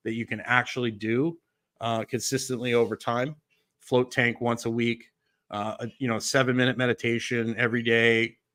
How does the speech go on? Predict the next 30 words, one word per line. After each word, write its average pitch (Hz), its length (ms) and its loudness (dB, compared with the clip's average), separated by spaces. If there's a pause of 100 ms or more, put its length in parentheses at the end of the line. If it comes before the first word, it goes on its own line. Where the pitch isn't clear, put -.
(120)
uh, 107 400 -4 (300)
before 127 340 2
bed, 120 500 6 (320)
in 117 120 -8
the 110 60 -6
morning, 120 600 2
whatever 117 360 2
it 120 60 2
is. 120 400 2 (460)
Take - 280 2
time 127 260 2
in 120 40 2
the 120 100 2
afternoon. 120 680 2 (240)
Just - 220 -8
pick 175 200 2
one 147 220 2
or 180 60 2
two 170 200 -2
things 135 340 0
that 123 100 0
are 117 80 0
sustainable 120 800 -4 (200)
and 113 120 -6
just 120 240 -4
be 127 100 -2
consistent 110 540 -6
with 101 120 -12
them. 92 160 -16 (140)
So 101 320 -8